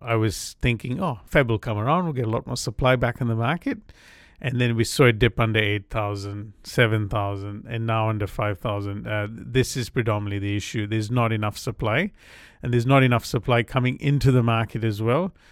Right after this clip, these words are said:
And the population of Perth is increasing. There's a lot more interstate and overseas migration. We've got students coming in. We just don't have supply in the rental market or the sale market, and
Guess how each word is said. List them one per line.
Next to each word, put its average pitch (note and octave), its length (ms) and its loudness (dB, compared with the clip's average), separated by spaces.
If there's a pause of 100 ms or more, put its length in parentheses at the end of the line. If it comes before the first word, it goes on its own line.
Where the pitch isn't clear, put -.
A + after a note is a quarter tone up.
(160)
And A#2+ 140 -2
the A2+ 60 0
population A#2 640 0
of G#2 120 -4
Perth A#2 240 -2
is A2 160 -6
increasing. A#2 720 -4
There's A#2+ 180 -4
a A2+ 60 0
lot A2+ 260 0
more A2+ 360 -2
interstate A#2 640 -4
and A2 360 -4
overseas G#2+ 540 -4
migration. G#2+ 800 -2 (400)
We've G#2+ 140 -4
got A2 120 -2
students B2 440 0
coming A2+ 340 0
in. A2+ 260 0 (200)
We C#3 160 2
just D3+ 380 4
don't B2 180 2
have A2+ 180 0
supply A2+ 380 -2
in A2 60 0
the G#2+ 80 0
rental D#3 280 2
market D3 520 0
or C#3+ 360 -2
the C3+ 140 -4
sale D#3 260 0
market, A#2 400 0
and A#2+ 400 -2